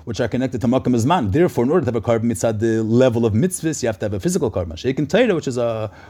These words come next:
a, a Payim Shana Kodma Torah Leilam. So the Inyan, the way they are mitzad the Torah, are not limited in the balls of Makom Zman. So therefore, you have the same energy, the same eichus, the same quality of karbanis by limud b-, by, by limud b'Torah b'chas karbanis.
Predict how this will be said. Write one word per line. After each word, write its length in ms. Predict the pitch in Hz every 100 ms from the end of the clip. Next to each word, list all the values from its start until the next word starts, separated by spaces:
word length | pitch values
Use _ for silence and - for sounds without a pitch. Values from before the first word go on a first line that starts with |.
| -
a, 320 | 107 101 95
a 40 | 98
Payim 220 | 143 147
Shana 240 | 120 131
Kodma 300 | 117 226 247
Torah 200 | 170 151
Leilam. 320 | 127 120 120 175 - - _
So 160 | - 123
the 120 | 131
Inyan, 360 | 127 165 226 151
the 80 |
way 100 | 139
they 80 | 175
are 100 | 170
mitzad 220 | 180 160
the 80 | 156
Torah, 280 | 156 185 185
are 40 |
not 180 | 151 196
limited 300 | 143 220 233
in 80 | 165
the 100 | 147
balls 240 | 131 139 120
of 80 |
Makom 300 | 113 107 98
Zman. 200 | 87 80 - - - - -
So 160 | 143
therefore, 680 | 113 196 220 - 262 220 190
you 100 | 165
have 140 | 156 143
the 80 |
same 420 | 139 - 214 220 -
energy, 340 | 175 202 113 98
the 120 | 104
same 220 | - 190
eichus, 460 | - 202 85 90 -
the 60 |
same 240 | 98 160 180
quality 480 | - 185 143 87 76 - - -
of 140 | 143
karbanis 580 | 170 143 220 277 196 -
by 120 | 170
limud 340 | 175 233 208 147
b-, 180 | -
by, 180 | - 147
by 100 | 139
limud 220 | 151 214 160
b'Torah 420 | 147 - 190 143
b'chas 260 | 110 95
karbanis. 380 | 98 90 80 -